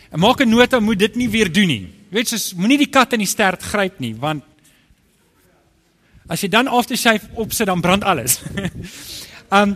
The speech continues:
jy doen evaluasie. Wat was die regte dinge? Wat het gewerk? Hoe, hoe het dit met my gegaan in my verhouding met die Here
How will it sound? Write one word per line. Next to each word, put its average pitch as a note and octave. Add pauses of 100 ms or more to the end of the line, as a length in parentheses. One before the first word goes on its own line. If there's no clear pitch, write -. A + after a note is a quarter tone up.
(140)
jy B3+
doen E4+
evaluasie. E4
Wat B3+
was G#4
die G4
regte D4
dinge? B3
Wat A#3+
het -
gewerk? F3 (680)
Hoe, D4+
hoe C4
het F4+
dit C4+
met D#4
my C#4+
gegaan D#4+
in C#4
my C4
verhouding B3
met A#3+
die A3
Here A#3+